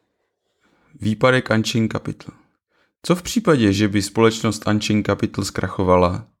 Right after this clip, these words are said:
nebo byla nedostupná? V takovém případě lze využít open source aplikaci,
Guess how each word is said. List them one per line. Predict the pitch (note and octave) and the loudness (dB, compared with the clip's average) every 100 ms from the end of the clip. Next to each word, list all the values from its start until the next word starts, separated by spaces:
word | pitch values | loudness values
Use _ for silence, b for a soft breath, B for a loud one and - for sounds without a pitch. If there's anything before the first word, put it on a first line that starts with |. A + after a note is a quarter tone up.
| - | -6
nebo | G2+ G2 | -2 0
byla | F#2 G2+ G2+ F#2+ - | 2 4 4 2 -2
nedostupná? | - F2+ F2+ - - - F#2 B2 D#3+ _ _ _ _ _ _ _ _ | -2 0 -2 -6 -8 -2 -2 -2 -8 _ _ _ _ _ _ _ _
V | - | -8
takovém | - - D#3 C3 G#2 - | -6 0 2 4 2 -4
případě | - B2 A#2 D#3 G2 F#2 E2+ | -6 -4 0 0 2 2 0
lze | - G2 G#2+ | -4 0 2
využít | A#2+ C3 A#2 A2+ | 4 2 0 -2
open | G#2 G#2 C3 | -2 -2 -2
source | B2 B2+ G#2 - | -2 0 0 -2
aplikaci, | F#2 F#2+ F2+ E2+ - F2+ G#2 | -6 -6 -4 -4 -6 -8 -8